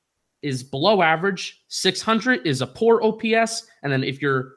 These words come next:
below five seventy, that's awful. Okay, so that's kind of like your rating when you wanna look at some different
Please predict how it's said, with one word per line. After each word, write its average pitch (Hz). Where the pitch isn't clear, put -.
below 180
five 180
seventy, 160
that's 135
awful. 104
Okay, 135
so 143
that's 156
kind 180
of 156
like 147
your 143
rating 135
when 127
you 117
wanna 131
look 151
at 135
some 123
different 165